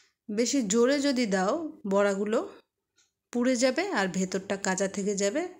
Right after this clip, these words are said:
খেতে ভালো লাগবে না। একটু অল্প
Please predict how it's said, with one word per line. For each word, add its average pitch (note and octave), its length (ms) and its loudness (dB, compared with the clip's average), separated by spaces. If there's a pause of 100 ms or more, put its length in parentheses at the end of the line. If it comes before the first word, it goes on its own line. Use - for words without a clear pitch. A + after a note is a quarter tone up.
(720)
খেতে G#3+ 240 -2 (120)
ভালো F#3 160 -2 (100)
লাগবে F#3 360 -8
না। - 60 -12 (760)
একটু B3+ 180 -2 (220)
অল্প A#3 200 0